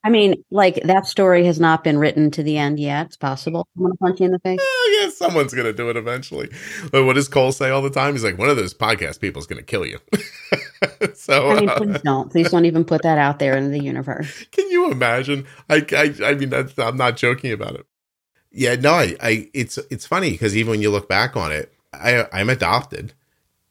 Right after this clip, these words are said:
Speaker 2: I, I've said this on the podcast before. Like, my parents would have conversations, and I'd be like, "That,"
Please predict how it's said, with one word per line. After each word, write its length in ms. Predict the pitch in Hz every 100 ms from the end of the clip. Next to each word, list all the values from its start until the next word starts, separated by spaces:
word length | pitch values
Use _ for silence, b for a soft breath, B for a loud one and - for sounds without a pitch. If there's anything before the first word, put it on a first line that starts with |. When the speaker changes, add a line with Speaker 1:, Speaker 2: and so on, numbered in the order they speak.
| _
Speaker 2:
I, 220 | 95 - 135
I've 80 |
said 160 | - 117
this 140 | 78 90
on 60 |
the 60 | 69
podcast 440 | - 67 71 62
before. 300 | 80 - 87
Like, 180 | 87 82
my 140 | 104 131
parents 480 | 107 110 110 101
would 140 | - 87
have 500 | 95 90 82 71 _
conversations, 960 | 104 92 78 - 73 127 - 58 65 - _ _ _ _ -
and 140 | 95
I'd 160 | 98 98
be 100 | 90
like, 200 | 85 82
"That," 260 | 113 139